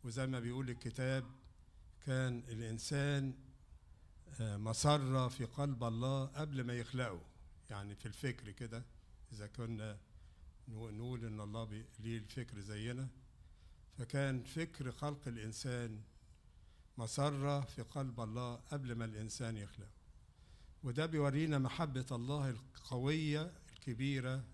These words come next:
للإنسان، وخلق كل حاجة، الأرض وال-، والكون وكل حاجة من أجل الإنسان، وحط الإنسان في جنة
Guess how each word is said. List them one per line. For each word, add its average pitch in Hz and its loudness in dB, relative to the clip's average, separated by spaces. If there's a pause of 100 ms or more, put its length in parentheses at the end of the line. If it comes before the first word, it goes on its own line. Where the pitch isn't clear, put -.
للإنسان، 107 -4 (1500)
وخلق 160 4
كل 180 0
حاجة، 143 2 (680)
الأرض 127 2
وال-، 110 -2 (680)
والكون 127 4
وكل 131 -2
حاجة 139 2 (140)
من 117 -2
أجل 120 0
الإنسان، 104 -4 (1800)
وحط 170 4
الإنسان 147 2 (640)
في 127 0
جنة 110 2